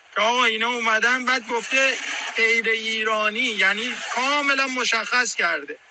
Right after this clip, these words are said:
و حالا یه شایعاتی هم هست، نمی‌دونیم، اه، اخباری هست که می‌گن، اه، مرحوم، به اصطلاح، همسر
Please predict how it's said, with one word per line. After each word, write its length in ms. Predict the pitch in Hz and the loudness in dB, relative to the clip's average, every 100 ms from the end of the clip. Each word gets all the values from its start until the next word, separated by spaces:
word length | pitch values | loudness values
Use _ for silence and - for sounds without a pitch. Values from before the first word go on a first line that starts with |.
| - - - - _ _ _ _ - | -20 -20 -20 -20 _ _ _ _ 0
و 240 | 220 226 | 2 4
حالا 340 | 226 233 262 | 2 2 2
یه 220 | 254 247 254 233 - | 4 4 2 -2 -4
شایعاتی 760 | - 226 226 226 233 240 240 | -2 0 2 2 0 -2 0
هم 160 | 240 233 | 2 2
هست، 360 | 214 226 220 226 | 2 2 0 -2
نمی‌دونیم، 680 | 226 220 214 208 185 190 - 185 | -4 -2 -4 -6 -10 -14 -8 -4
اه، 520 | 180 175 170 - 190 | -2 0 -2 -2 -2
اخباری 440 | 190 - 220 220 | -4 -4 0 2
هست 200 | 226 214 | 2 0
که 80 | 233 | -4
می‌گن، 480 | 214 202 220 226 208 _ _ _ _ _ _ _ _ _ - - - _ _ - | -6 0 0 0 -6 _ _ _ _ _ _ _ _ _ -20 -20 -20 _ _ 2
اه، 600 | 679 640 698 698 640 - 254 | 2 2 0 0 -2 -6 -4
مرحوم، 560 | 202 202 202 196 208 | 2 2 2 -4 -2
به 440 | 208 202 196 190 - - | 0 2 2 0 -2 -4
اصطلاح، 600 | 196 - 202 196 185 196 | -4 0 0 2 2 2
همسر 440 | 196 - 190 196 | 0 -2 0 0